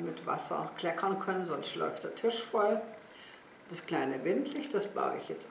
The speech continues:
auch damit ein. Dann sieht das schon mal ganz gut aus. Dann habe ich hier so einen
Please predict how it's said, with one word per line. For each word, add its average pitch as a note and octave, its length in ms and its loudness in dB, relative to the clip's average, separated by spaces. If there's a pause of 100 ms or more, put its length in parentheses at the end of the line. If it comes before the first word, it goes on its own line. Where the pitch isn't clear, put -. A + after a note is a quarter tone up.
auch - 300 2
damit G#3+ 420 4
ein. A#3 400 0 (4000)
Dann D#3 140 -8
sieht A2 180 -6
das - 140 -6
schon - 200 -10
mal C2 100 -6
ganz C#2 220 -8
gut - 380 -14 (100)
aus. - 460 -10 (4000)
Dann C3+ 120 -14 (100)
habe - 160 -16
ich - 80 -12
hier E3 260 -12
so E3+ 100 -12
einen - 180 -10